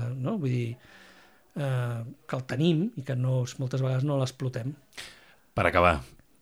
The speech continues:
Speaker 2: imagini's que de la nit al dia, sense previ avís, el fan, eh,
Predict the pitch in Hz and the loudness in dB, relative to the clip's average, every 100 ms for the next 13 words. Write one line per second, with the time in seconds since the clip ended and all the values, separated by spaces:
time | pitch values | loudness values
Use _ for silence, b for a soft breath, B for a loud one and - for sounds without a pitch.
0 | - 107 95 85 107 113 - 104 107 117 | 0 4 4 6 6 4 4 4 6 4
1 | 98 90 90 87 92 92 90 90 87 85 | 0 -2 2 2 2 2 2 2 2 0
2 | 85 - 85 85 85 95 90 - 87 87 | -2 0 0 2 2 2 2 2 2 0
3 | 90 - - 87 | -2 -6 -6 -4